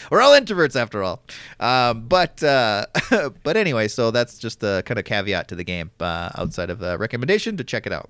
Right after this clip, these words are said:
So, if you guys would love to, like, to get us, uh, your thoughts on this game or any other game we review, we'd love to hear from you. You can get a hold of us through many different ways.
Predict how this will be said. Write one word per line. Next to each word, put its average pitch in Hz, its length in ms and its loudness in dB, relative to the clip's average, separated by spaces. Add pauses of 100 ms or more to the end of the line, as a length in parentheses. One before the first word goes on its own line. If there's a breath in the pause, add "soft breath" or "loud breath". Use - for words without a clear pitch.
So, 123 280 0 (400 loud breath)
if 156 100 -2
you 214 120 2
guys 202 280 4
would 160 140 -2
love 165 160 2
to, 139 240 -2
like, 123 280 0
to 127 100 -4
get 135 160 2
us, 135 360 0
uh, 113 300 2
your 139 240 4
thoughts 160 500 -2
on 104 380 -2
this 123 180 -2
game 120 300 -2
or 107 60 -2
any 113 100 -2
other 107 140 -2
game 110 180 -4
we 107 140 -2
review, 117 340 -6 (320)
we'd 98 160 -2
love 92 180 -2
to 98 80 -4
hear 135 120 0
from 170 120 -6
you. 185 280 -2
You 107 100 -2
can 104 180 -6
get 101 160 -2
a 95 60 -2
hold 113 180 0
of 113 80 -2
us 120 260 0
through 95 520 -4
many 156 300 -6
different 87 240 -6
ways. 95 280 -2